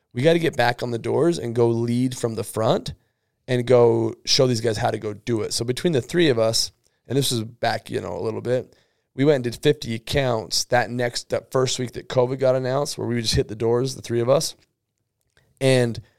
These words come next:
from that momentum, we created and put a whole summer program together,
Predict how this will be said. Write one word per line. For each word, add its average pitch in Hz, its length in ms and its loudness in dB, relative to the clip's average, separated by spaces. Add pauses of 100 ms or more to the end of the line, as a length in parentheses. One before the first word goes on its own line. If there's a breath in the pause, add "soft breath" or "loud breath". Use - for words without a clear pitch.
(220)
from 131 200 2
that 135 240 4
momentum, 123 720 -2 (420)
we 127 160 0
created 131 540 -2
and 113 140 -4
put 120 140 0
a 107 80 0
whole 117 220 2
summer 127 320 2
program 117 560 0
together, 113 580 0